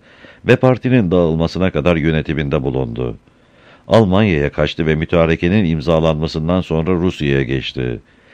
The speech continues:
İstiklal Savaşı'nın bitişinden sonra Türkiye'ye döndü. İttihat ve Terakki Cemiyeti'ni canlandırma çabaları bin dokuz yüz yirmi altıda Ankara İstiklal Mahkemesi'nin verdiği kararla idam edilmesine yol açtı.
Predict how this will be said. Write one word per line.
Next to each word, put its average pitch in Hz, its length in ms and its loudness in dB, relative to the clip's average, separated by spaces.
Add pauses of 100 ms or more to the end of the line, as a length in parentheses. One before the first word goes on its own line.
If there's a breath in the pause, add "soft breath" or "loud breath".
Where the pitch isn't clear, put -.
(200 soft breath)
İstiklal 113 500 0
Savaşı'nın 82 540 0
bitişinden 87 520 -2
sonra 104 280 -2
Türkiye'ye 67 640 -2
döndü. 64 500 -4 (420 soft breath)
İttihat 104 440 0
ve 117 60 2
Terakki 98 460 -2
Cemiyeti'ni 82 540 0
canlandırma 76 680 -2
çabaları 67 580 -2 (280 loud breath)
bin 117 200 2
dokuz 120 260 2
yüz 95 160 -2
yirmi 71 220 0
altıda 73 360 0
Ankara 104 300 0
İstiklal 85 520 -2
Mahkemesi'nin 73 720 -4
verdiği 78 340 2
kararla 101 460 2
idam 98 480 0
edilmesine 76 560 -2
yol 71 200 0
açtı. 64 600 -6